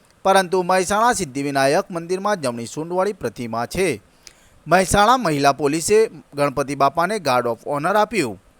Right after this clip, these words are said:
ગણેશ ચતુર્થીના દિવસે ગાયકવાડના સમયથી ચાલી આવતી વર્ષો જૂની પરંપરા મુજબ ગણેશ મહોત્સવ દરમિયાન મહેસાણા પોલીસ દ્વારા દાદાને ગાર્ડ ઓફ ઓનર આપવામાં આવે છે.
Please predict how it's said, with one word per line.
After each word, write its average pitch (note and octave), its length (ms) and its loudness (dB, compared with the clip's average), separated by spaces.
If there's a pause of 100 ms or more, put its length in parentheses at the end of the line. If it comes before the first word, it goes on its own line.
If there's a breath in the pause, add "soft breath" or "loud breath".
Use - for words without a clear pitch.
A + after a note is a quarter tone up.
(460 soft breath)
ગણેશ F#3 260 2
ચતુર્થીના E3+ 560 0
દિવસે E3+ 420 -2
ગાયકવાડના D3 720 0
સમયથી C3 380 -8
ચાલી D3 380 0
આવતી F3+ 480 -2 (320 soft breath)
વર્ષો F#3 320 2
જૂની F3+ 240 -4
પરંપરા F3+ 460 0
મુજબ G#3+ 300 -4
ગણેશ C3+ 340 -4
મહોત્સવ D3+ 360 -6
દરમિયાન G3+ 420 -4
મહેસાણા C3 400 -4
પોલીસ C#3 360 -6
દ્વારા F#3 400 2 (340 soft breath)
દાદાને G3+ 480 4
ગાર્ડ C3+ 320 0
ઓફ A#2 160 -2
ઓનર D3+ 320 -2
આપવામાં A2+ 480 -4
આવે C#3 200 -2
છે. E3 320 2